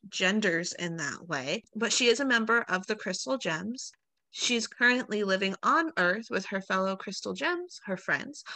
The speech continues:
while protecting Earth and caring and teaching for Steven, her closest friend and confidant's son. She describes herself as a perfectionist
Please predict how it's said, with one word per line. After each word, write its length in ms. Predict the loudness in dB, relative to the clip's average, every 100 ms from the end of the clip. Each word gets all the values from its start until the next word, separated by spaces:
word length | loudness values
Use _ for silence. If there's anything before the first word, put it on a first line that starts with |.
| -8
while 180 | -2 -2
protecting 520 | 0 0 0 -2 -4 0
Earth 240 | -2 -2 -6
and 160 | -6
caring 500 | -4 -2 0 0 0
and 240 | -2 -4 -4
teaching 440 | -6 -6 -6 -6
for 180 | -4 -4
Steven, 640 | -4 -6 -6 -6 -8 -10 -14 _ _ _ _ _ _ _ -16 -10
her 460 | -2 2 4 2 -2
closest 520 | -4 -4 -2 -6 -4
friend 360 | -2 -2 -4 -10
and 160 | -12 -10
confidant's 840 | -6 -6 -6 -10 -10 -12 -16 -18 -18
son. 520 | -14 -14 -14 -20 -20 _ _ _ -18 -14 -12 -6
She 180 | -2 0
describes 500 | 2 4 4 4 2
herself 460 | -2 2 4 4 2
as 240 | 0 2 0
a 60 |
perfectionist 800 | -4 -6 -6 -4 -2 -2 -4 -10